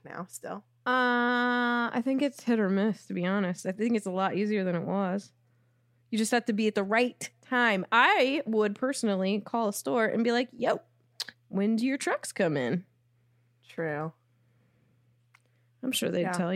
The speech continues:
Speaker 2: you.
Speaker 1: figure it out. I'm not gonna f-, uh, I'm not gonna figure it out until,
Speaker 2: <coughs>
Speaker 1: um,
Speaker 2: You're in the land?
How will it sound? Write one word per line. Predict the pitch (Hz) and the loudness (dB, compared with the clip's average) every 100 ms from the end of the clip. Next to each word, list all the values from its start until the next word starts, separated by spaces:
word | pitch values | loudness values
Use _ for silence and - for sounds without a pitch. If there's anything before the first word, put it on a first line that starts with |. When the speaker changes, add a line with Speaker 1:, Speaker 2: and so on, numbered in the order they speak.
| 202 | 0
Speaker 2:
you. | 214 | 0
Speaker 1:
figure | 165 147 | -2 -4
it | 139 | -4
out. | 127 | -4
I'm | 185 | -4
not | 208 196 | -2 -2
gonna | 220 208 | -2 -4
f-, | 202 - - | -6 -10 -6
uh, | 170 170 85 | -2 -2 -2
I'm | 82 170 180 | -4 -4 -2
not | 170 170 | -2 -2
gonna | 202 185 | -4 -6
figure | 196 175 165 | -6 -2 0
it | 156 | 0
out | 147 - | -2 -4
until, | 147 - 160 143 139 135 - - - - _ _ _ | -8 -4 -2 -2 -2 -4 -6 -14 -16 -20 _ _ _
Speaker 2:
<coughs> | _ _ _ _ _ - | _ _ _ _ _ -8
Speaker 1:
um, | - 113 - - 214 | -6 -6 -10 -14 -10
Speaker 2:
You're | 214 185 | -4 -2
in | 180 | 0
the | 180 | 0
land? | 180 185 196 | 0 0 -2